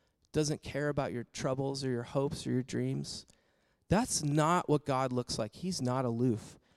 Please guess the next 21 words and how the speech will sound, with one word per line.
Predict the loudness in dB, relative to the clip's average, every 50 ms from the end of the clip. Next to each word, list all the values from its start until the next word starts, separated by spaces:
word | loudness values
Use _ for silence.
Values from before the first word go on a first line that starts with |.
| _ _ _ _
He | -2 0 2 2 4
looks | 6 6 6 6 6 2 -2 2
like | 2 2 2 0 _
this | 0 0 0 0 -2
young | -2 -2 0 2 2 2 2 0 -2 -6 -8 _ _
Jewish | -8 -2 2 4 4 4 2 0 -6 -8
prophet | -6 -6 -4 -4 -6 -8 -10 -10 -12 _ _ _ _ _
riding | _ -4 -2 -2 -2 -2 -2 -4
his | -4 -4 -6
donkey | -6 -4 -4 -4 -4 -6 -8 -12 -12 -12 -14 -18 _ _ _ _ _ _ -8
and | -6 -4 -2 -2 0 0 -2
weeping. | -2 -2 -4 -8 -8 -10 -10 -16 -20 -20 -20 _ _ _ _ _ _ _ _ _ _ _ _ _ _ _ _ _ _ _ _ _ _ _ _ _ _ _ _ _ _ _ _ _ _ _ _ _ _ _ _ _ _ _ _ _ _ _ _ -6
He | 0 0 2
loves | 4 4 4 2 4 2
us | 0 2 2
so | 2 4 6 8 8 8
much | 6 4 2 2 -2 -6 -8 -10 -12 _ _ _ _
that | 2 2
it | 2 2 2
overwhelms | 0 2 2 2 0 0 0 -4 -4 -6 -6 -8 -6 -4
him. | -4 -4 -4 -6